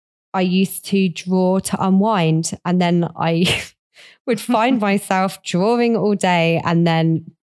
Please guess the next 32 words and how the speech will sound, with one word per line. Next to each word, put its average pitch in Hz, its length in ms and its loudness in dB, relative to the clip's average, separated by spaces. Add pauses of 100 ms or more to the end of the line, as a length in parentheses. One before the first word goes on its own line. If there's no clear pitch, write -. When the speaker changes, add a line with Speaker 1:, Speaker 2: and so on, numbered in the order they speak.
(460)
Speaker 1:
drawing 190 540 -2
to - 200 -6
unwind. 180 480 0
And 170 60 0
I 170 40 -2
was 160 120 -4
like, 156 220 -4
"Okay, 151 420 -6 (100)
this 214 180 -2
isn't 202 220 0
working. 156 440 -2
I, 185 220 2
<laughs> - 20 -4
I 220 140 2
need 262 220 0
to 277 120 0
switch 262 480 -2
things 214 400 0
up." 165 280 0
Speaker 2:
<laughs> - 60 -10 (360)
Speaker 1:
So 202 580 0
that 208 240 0
was 208 180 0
when 190 140 2
I 180 100 2
started 175 480 -4
realizing, 170 480 0
"Wow, 196 280 0
I 185 100 2
need 185 260 2
more 226 140 0
hobbies. 170 560 -2